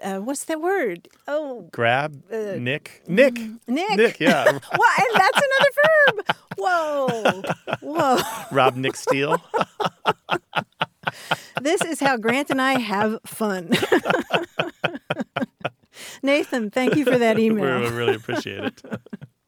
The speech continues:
Speaker 2: We love your stories about your names. Keep 'em coming, eight seven seven, nine two nine, nine six seven three. Email words at wayword radio dot org or tell us on Twitter at W A Y W O R D. Hello, you have a way with words.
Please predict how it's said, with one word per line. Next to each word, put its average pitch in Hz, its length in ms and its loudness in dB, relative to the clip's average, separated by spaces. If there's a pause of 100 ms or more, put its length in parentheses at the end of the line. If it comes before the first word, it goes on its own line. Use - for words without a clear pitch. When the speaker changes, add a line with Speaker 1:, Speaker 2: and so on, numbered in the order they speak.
(880)
Speaker 2:
We 175 100 2
love 202 240 4
your 208 100 -2
stories 180 440 -4
about 123 280 0
your 123 120 -4
names. 113 260 -2
Keep - 220 -8
'em 170 100 -6
coming, 117 320 -4
eight 110 180 -8
seven 131 340 -4
seven, 113 340 -4
nine 107 240 -6
two 120 120 -8
nine, 110 400 -4
nine 104 240 -8
six - 280 -12
seven 104 280 -8
three. 113 280 -8 (280)
Email 160 400 0
words 151 540 -2 (240)
at 95 80 -8
wayword 131 340 -4
radio 113 280 -4
dot 101 200 -4
org 98 300 -6 (320)
or 143 160 2
tell 175 260 -4
us 196 140 -6
on 156 180 -8
Twitter 87 480 -10
at 101 360 -10
W 110 320 -8
A 98 160 -8
Y 95 480 -10
W 82 400 -14
O 107 100 -6
R 98 240 -12
D. 82 300 -16 (480)
Hello, 214 240 4
you 190 160 0
have 175 160 2
a 156 40 -2
way 160 140 0
with 175 120 -2
words. 214 480 -2